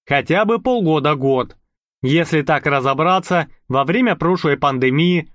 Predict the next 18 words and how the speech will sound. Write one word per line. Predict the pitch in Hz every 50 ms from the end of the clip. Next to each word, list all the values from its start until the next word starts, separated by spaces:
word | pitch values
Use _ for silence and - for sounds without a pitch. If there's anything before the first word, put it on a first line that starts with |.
| - _
пришлось | - 175 202 254 - - 156 147 151 -
куда | - 180 180 151 135 127
тяжелее. | 123 - 131 117 135 143 135 131 127 127 120 113 110 107 104 - _ _ _ _ _ _ _ _ _ _ _ _ -
Раз | 131 143 180 233 247 226 -
уж | 175 139 -
хватило | - 131 135 143 - 240 254 226 196
ума | 165 151 143 147 180 208 196
ввязаться | 156 135 131 147 139 123 151 185 180 - - 139
во | 127 131 127
всё | - - 135 135 -
это, | 170 170 190 185 208 196 190 175 - - _ _ _ _
то | - 160 156
нужно | 151 165 185 214 208 - 220 220 226 220 -
идти | 214 214 190 202 - 156 143
до | 127 131 135 127
конца. | - 139 131 131 127 - - 135 123 117 113 98 - - _ _ _ _ _ _ _ -
Белов | 120 117 156 170 175 180 180 165 -
приободрился. | - 160 151 151 143 135 143 139 135 139 135 135 127 120 110 - - 120 113 110 110